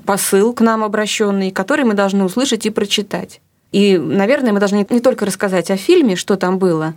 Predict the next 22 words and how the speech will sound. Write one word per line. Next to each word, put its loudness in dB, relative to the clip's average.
но 4
ещё 0
попробовать -2
тоже 2
как-то -4
донести -2
до -2
себя, 0
до -8
наших -6
слушателей, -2
что -2
мы 2
поняли 2
из -2
того, 2
что -2
хотел 0
Архангельский -4
сказать -4
нам 0
сегодня. -2